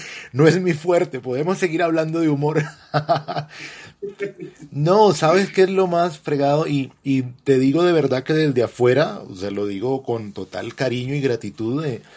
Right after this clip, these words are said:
eh, en, en, en términos de marketing, por ejemplo, para mí, mi amigo, admirado cantautor Alejo García siempre ha sido un referente. O sea,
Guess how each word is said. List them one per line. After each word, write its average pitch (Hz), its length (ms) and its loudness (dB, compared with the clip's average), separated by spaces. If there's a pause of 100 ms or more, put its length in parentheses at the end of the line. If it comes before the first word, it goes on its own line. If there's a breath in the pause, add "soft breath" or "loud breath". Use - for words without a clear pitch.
(340 loud breath)
eh, 117 240 -6
en, 117 220 -8
en, 110 320 -14
en 104 180 -14
términos 143 440 -4
de 127 100 0
marketing, 156 500 -4
por 127 160 -2
ejemplo, 127 640 -2 (340 soft breath)
para 110 220 -4
mí, 107 160 -10
mi 143 140 -4
amigo, 131 580 -2
admirado 110 440 -8
cantautor 120 460 -6
Alejo 123 300 -2
García 120 440 -4
siempre 120 340 -8
ha - 20 -8
sido 113 180 -8
un 123 80 -6
referente. 123 640 -6
O 95 80 -14
sea, 95 320 -10